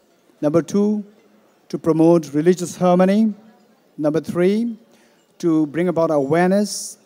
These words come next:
to create awareness of Tibet and Tibetans to the people. As for the first one, as to the first one, which is to promote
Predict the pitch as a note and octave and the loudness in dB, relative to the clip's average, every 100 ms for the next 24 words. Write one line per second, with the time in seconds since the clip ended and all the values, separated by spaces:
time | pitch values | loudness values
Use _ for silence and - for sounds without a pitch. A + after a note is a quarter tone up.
0 | _ D#3 - F#3+ F3 D3 E3 F3+ G#3 G3 | _ -6 2 4 4 2 0 0 -2 -4
1 | - - - D#3 D3+ - - _ _ - | -10 -16 -8 -6 -6 -8 -20 _ _ -20
2 | F3 - D3+ D#3 E3 F3+ E3 D3 C#3+ D#3 | -14 -6 -4 -2 -2 -4 -8 -6 -2 -2
3 | D3+ G#3 A3 - - _ _ _ - D3 | -2 -4 -6 -10 -18 _ _ _ -8 -4
4 | D3 D#3+ B2 F2 _ _ _ _ _ _ | -2 -2 -4 -12 _ _ _ _ _ _
5 | _ _ _ - E3+ F#3 B3 G3 A#3 A#3 | _ _ _ -4 -2 0 0 2 4 4
6 | G#3+ C#3 G2+ - _ _ _ _ _ - | 2 -2 -4 -18 _ _ _ _ _ -20
7 | _ _ _ _ _ _ _ _ _ _ | _ _ _ _ _ _ _ _ _ _
8 | _ _ F3 F3+ F#3+ - - - - D#3+ | _ _ -2 0 0 -6 -14 -14 -10 -8
9 | D3 F3+ G3 F3 E3 E3+ F3 E3 D3+ - | -4 -2 -2 -4 -4 -4 -2 -2 -4 -12
10 | - - - _ _ _ - - E3+ D3+ | -12 -16 -20 _ _ _ -20 -10 -2 0
11 | D3+ C#3+ D3+ D3 E3+ E3 A#2 G#2+ - | 0 -2 -4 0 2 2 0 -8 -20